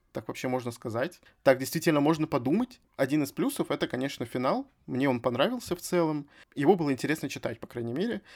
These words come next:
Первую половину, ну, точно, было очень скучно, было непонятно вообще,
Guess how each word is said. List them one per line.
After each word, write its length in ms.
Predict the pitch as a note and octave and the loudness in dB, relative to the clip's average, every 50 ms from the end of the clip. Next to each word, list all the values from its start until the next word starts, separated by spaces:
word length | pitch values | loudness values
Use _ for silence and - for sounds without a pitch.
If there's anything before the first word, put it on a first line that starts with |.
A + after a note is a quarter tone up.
| - - - | -20 -2 2
Первую 280 | D#3+ D#3+ D3+ C#3+ C3 A#2+ | 4 4 4 4 2 0
половину, 520 | - C3+ C3 C3 D#3+ A3 A3 G3 E3+ D3 | 0 0 0 2 2 2 2 0 -2 -2
ну, 140 | - C#3 C#3+ | -2 -4 -4
точно, 380 | C#3+ - C#3+ C3+ - - A#2+ A#2+ | -4 -4 -4 -4 -4 -4 -6 -4
было 200 | A#2 C3 C3 B2+ | -2 0 0 0
очень 380 | - - C#3+ C#3 - - A#2+ | 2 2 0 0 0 -4 -10
скучно, 380 | A2+ - - G3 G#3 - - E3 | -8 -6 -6 -6 -4 -4 -4 -4
было 160 | C#3+ C#3 C3+ B2+ | -2 -2 -2 -2
непонятно 460 | C3 B2+ - C3+ C3 C#3 C3+ - C3 | -2 -2 -2 -2 -2 -2 -2 -2 -4
вообще, 460 | B2 A#2+ - - - B2+ B2 B2 A#2+ | -4 -4 -6 -8 -6 -4 -4 -4 -6